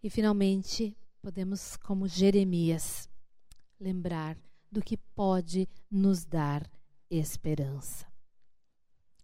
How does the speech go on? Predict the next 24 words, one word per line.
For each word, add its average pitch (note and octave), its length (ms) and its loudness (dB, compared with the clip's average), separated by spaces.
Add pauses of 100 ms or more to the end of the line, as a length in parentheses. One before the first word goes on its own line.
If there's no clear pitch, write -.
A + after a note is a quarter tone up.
(320)
Se - 140 -6
você G3+ 280 6
já G#3 160 6
é G3+ 80 4
um A3+ 220 0
filho G3+ 380 0
de F#3+ 120 -2
Deus, - 640 -6 (1200)
lembre D4 340 6
que A3 300 2 (680)
este F#4+ 140 4
versículo, B3+ 840 8 (640)
esses F3+ 280 -4
versículos F#3 640 4
de F#3+ 100 2
Lamentações F#3+ 920 2
que - 120 -4
eu F3+ 80 0
acabei F#3 360 -2
de F3 120 -4
ler, F3 400 0 (1040)
ele G3 220 4
diz B3 380 6
que A3+ 360 6